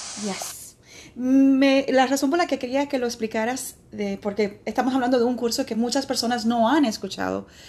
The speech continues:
eh, el podcast sobre el curso y de qué se trata. Entonces me gustaría, me, por eso quería,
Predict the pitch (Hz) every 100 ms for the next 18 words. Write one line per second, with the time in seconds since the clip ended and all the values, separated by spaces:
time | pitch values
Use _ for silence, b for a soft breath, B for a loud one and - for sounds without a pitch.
0 | B B - 202 190 190 220 214 202 202
1 | - - - 208 202 185 190 247 226 240
2 | 220 190 208 202 170 233 277 226 196 196
3 | 214 226 208 214 214 208 220 - 226 -
4 | 233 220 233 233 233